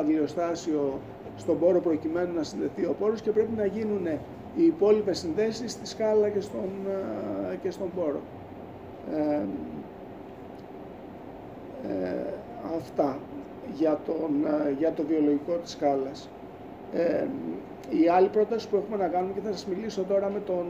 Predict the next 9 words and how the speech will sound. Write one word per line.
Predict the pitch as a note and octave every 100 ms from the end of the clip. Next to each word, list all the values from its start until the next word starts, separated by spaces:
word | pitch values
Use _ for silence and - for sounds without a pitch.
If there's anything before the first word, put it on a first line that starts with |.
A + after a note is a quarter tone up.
| F3
ε, | E3 D#3+
με |
τον | E3 D#3
Κατελιό. | D#3 E3 E3 F#3 C#3+ - - - - - -
Ο | D#3
Κατελιός, | D#3+ D3+ D3+ D#3+ F#3 F#3+ -
ε, | A3 G#3 F#3+
αντιμετωπίζει | F3 E3+ D#3+ - G#3 G3+ G#3+
ιδιαίτερα | F3+ F#3+ G#3 G3+ F#3+ E3+ D#3 D3